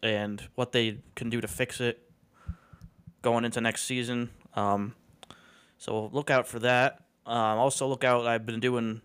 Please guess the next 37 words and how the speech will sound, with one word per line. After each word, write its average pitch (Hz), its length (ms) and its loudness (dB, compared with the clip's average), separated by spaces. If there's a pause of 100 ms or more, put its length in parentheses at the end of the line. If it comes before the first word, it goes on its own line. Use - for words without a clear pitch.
top 135 240 -2
twenty-five 120 520 0
for 123 100 -10
college 123 360 0
football. 123 400 2
I've 113 120 4
kinda 120 220 0
been 113 100 -4
doing 117 220 0
it, 110 120 -2 (1400)
uh, 98 180 -2
every 123 220 2
other 135 160 2
week. 131 380 -4 (520)
Um, 110 480 2 (560)
and 110 180 0
then 113 120 0
also 117 400 2
gonna 117 180 0
be 107 180 -6
starting 117 300 0
up 113 140 -4
some 104 160 -6
Heisman 117 500 0
Watch - 460 -2 (220)
as 107 140 -4
well 113 180 6
for - 120 -4
college 98 240 0
football. 98 480 -6 (160)
Uh, 92 180 -8
once 107 260 -4
we 117 60 -6
get - 380 -2
past, 110 340 -2
like, - 320 -4
mid, 113 340 -2